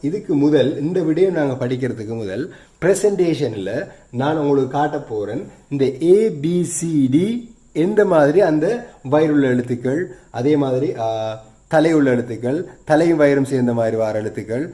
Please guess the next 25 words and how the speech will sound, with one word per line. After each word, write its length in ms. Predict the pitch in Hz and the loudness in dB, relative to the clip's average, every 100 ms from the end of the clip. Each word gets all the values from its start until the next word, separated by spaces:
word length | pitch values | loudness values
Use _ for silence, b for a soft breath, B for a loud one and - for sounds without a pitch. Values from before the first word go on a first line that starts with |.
| B _ | B _
அதே 240 | 120 151 | -2 0
மாதிரி 280 | 147 131 139 175 | 0 0 -2 -2
வயிறும் 340 | 139 151 160 | 0 0 0
காலும் 340 | - 147 156 151 | 0 0 0 0
சேர்ந்த 260 | 139 120 | -2 -2
மாதிரி 240 | 113 110 104 | -2 -4 -4
வார 180 | 104 104 | -6 -6
எழுத்துக்கள், 420 | 104 107 101 147 175 B - | -8 -10 -8 -8 -10 B -6
இந்த 140 | 139 139 | -2 -2
A 120 | 151 196 | 2 2
to 120 | 190 160 | 2 -6
Z 300 | - 147 139 | -4 -4 0
வர 360 | 127 117 190 | 2 2 0
நாங்க 300 | 139 123 120 160 - B _ | 0 0 0 -2 -4 B _
capital 420 | 160 147 175 170 | -4 0 0 2
and 180 | 143 135 | 2 0
small-ல 600 | 135 131 135 123 135 185 | 0 0 2 2 0 -2
எந்த 280 | 127 156 170 | -4 -4 -4
மாதிரி 340 | 147 127 123 | -4 -4 -6
எழுதுறேங்கிற 680 | 139 127 131 127 123 117 117 | -4 -4 -2 -2 -2 -2 -6
சம்பந்தமான 520 | 107 110 101 101 107 151 | -10 -10 -10 -8 -6 -6
பிரசன்டேஷன் 840 | 143 131 131 110 101 92 135 196 B B B | -4 -6 -6 -8 -10 -8 -8 -8 B B B
நான் 180 | 123 117 | -6 -4
உங்களுக்கு 320 | 110 104 - | -4 -6 0
காட்டுறேன். 440 | 156 160 - 98 | 2 2 -2 -10